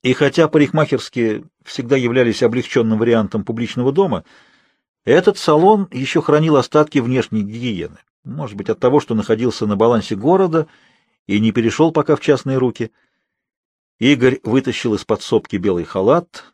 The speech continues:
натянул его на плечи, так что накрахмаленная ветхая ткань хрустнула, будто сухая ветка, взял в руки половую щётку и приготовился к кипучей трудовой деятельности.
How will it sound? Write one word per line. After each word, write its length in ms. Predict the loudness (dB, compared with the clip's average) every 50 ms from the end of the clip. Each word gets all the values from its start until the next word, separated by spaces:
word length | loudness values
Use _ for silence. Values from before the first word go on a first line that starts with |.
| _ _
натянул 420 | -8 -8 -6 -4 -2 -2 0 0 0
его 160 | -2 -4 -4
на 140 | -4 -6 -4
плечи, 440 | 0 0 0 0 0 -2 -8 -8 -10 _ _ _ _ _ _ _ _ _ _ _ _ _ _ _ _ _
так 180 | -6 -6 -6
что 200 | -6 -4 -4 -2
накрахмаленная 720 | -2 0 0 -2 -2 0 0 0 0 0 0 0 0 0 0
ветхая 340 | 0 0 -2 0 -2 -2 -2
ткань 320 | -2 -2 -2 -2 -2 -2
хрустнула, 720 | -4 -8 -10 -8 -2 0 0 0 0 -4 -8 -10 -8 -8 -6
будто 280 | -8 -8 -10 _ -14
сухая 340 | -14 -14 -6 -2 0 0 2
ветка, 340 | 2 0 0 -2 -2 -8 -10 -10 -14 -20 -20 _ _ _ _ _ _ _ _ _ _
взял 340 | -10 -2 0 2 4 4 2
в 80 | 2 2
руки 280 | 0 0 0 -2 -4
половую 360 | -4 -2 -2 -2 -2 -2 -4 -6
щётку 540 | -8 -2 0 2 2 2 0 -4 -6 -6 -10 _ _ _ _ _ _ _ _ _ _ _ _ -6
и 120 | -6 -2
приготовился 760 | 0 2 2 4 2 2 2 4 4 2 2 0 -2 -6 -6
к 60 | -6
кипучей 480 | -8 -10 -10 -6 -6 -8 -6 -6 -6 -6
трудовой 420 | -6 -4 -2 -2 0 0 -2 -2
деятельности. 640 | -2 -4 -6 -6 -8 -10 -12 -14 -14 -18 _ -20